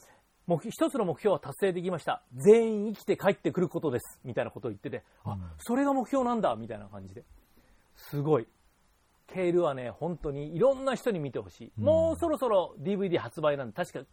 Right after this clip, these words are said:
Speaker 1: 九月って言ったけど、今月だと思うけど。はい。よろしくお願いします。
Speaker 2: ねえ、これ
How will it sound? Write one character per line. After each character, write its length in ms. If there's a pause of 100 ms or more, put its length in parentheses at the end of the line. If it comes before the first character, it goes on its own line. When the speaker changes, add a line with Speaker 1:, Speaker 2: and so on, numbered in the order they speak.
(320)
Speaker 1:
九 100
月 240
っ 40
て 80
言 20
っ 40
た 40
け 0
ど、 80
今 180
月 140
だ 100
と 60
思 140
う 20
け 100
ど。 60 (180)
は 140
い。 560
よ 60
ろ 60
し 60
く 60
お 20
願 80
い 40
し 40
ま 100
す。 40 (160)
Speaker 2:
ね 320
え、 40
こ 140
れ 380